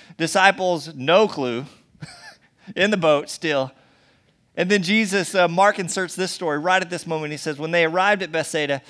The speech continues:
some people brought a blind man to Jesus, and they begged him to touch the man and heal him. And Jesus took the blind man by the hand and led him out of the village. Then spitting on the man's eyes," spit was this kinda had this,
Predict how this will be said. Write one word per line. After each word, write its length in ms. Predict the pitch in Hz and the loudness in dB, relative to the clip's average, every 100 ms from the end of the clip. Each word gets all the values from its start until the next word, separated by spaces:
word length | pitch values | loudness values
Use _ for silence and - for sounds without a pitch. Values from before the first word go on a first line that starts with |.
| - | -20
some 320 | - 214 233 | -2 2 2
people 380 | 220 220 190 196 | 0 -4 -2 -4
brought 360 | 151 190 208 208 | 0 6 6 4
a 160 | 196 180 | 0 -2
blind 560 | 151 190 196 214 202 | 0 0 2 0 0
man 260 | 180 165 143 | 0 0 -2
to 140 | 147 | -8
Jesus, 460 | 131 156 127 107 - | -6 -4 -4 -8 -8
and 160 | 156 | -4
they 80 | 185 | -2
begged 340 | 165 220 240 202 | 2 4 4 2
him 120 | 160 | -4
to 80 | 147 | -6
touch 360 | - 214 - | -2 -2 -2
the 80 | 185 | -8
man 260 | 170 156 139 | -6 -6 -6
and 120 | 135 | -10
heal 240 | 175 190 | -6 -2
him. 180 | 156 113 - _ _ _ - | -2 -4 -12 _ _ _ -4
And 120 | 170 | -2
Jesus 320 | 190 214 196 | 0 -2 -2
took 200 | - 254 | 2 2
the 100 | 247 | 2
blind 300 | 202 202 196 | 2 4 4
man 220 | 185 175 | 2 0
by 180 | 165 185 | 0 0
the 60 | 208 | 0
hand 300 | 185 180 156 | -2 -4 -4
and 100 | 143 | -2
led 180 | 170 180 | 0 0
him 80 | |
out 280 | 165 175 202 | -4 -4 -4
of 100 | 208 | -4
the 80 | 180 | -4
village. 460 | 156 156 139 - - _ - - _ | 0 0 -2 -6 -20 _ -20 -20 _
Then 240 | 175 208 196 | 2 2 2
spitting 560 | - - 233 262 240 | -6 0 0 2 0
on 260 | 202 190 185 | 0 0 0
the 80 | 175 | -2
man's 400 | 170 175 175 170 | 0 2 0 -2
eyes," 400 | 170 156 151 147 | 0 4 4 2
spit 300 | - 190 165 | -4 -4 -4
was 240 | 156 139 | -6 -8
this 140 | 139 - | -10 -10
kinda 280 | 156 131 | -10 -8
had 180 | 120 131 | -6 -6
this, 360 | 113 113 - | -8 -10 -14